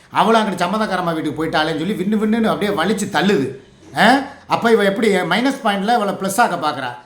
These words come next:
அதுல ஏறி மிதிப்பாளாம். அப்ப என்ன அர்த்தத்துல இவ வாழ்ந்துகிட்டு இருக்கா? இவளுக்கு நல்லது செஞ்சோம் பாத்தீங்களா?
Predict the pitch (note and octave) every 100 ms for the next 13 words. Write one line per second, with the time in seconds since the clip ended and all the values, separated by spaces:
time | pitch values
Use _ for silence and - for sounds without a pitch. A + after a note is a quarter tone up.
0 | _ - D#3+ G#3 G#3 B3+ A3 G3 - G#3+
1 | E3+ C3+ - - - C#3+ F3+ F#3+ A#3+ A#3
2 | - G3+ G3 E3+ D#3+ F#3+ F3 D3 C#3 C#3
3 | C#3+ - - - - D3 E3 F3+ E3+ F3+
4 | G3+ A3 G3 D#3+ G#3 G3+ E3+ E3 D#3+ D3
5 | D3 D3 E3+ E3+ B2+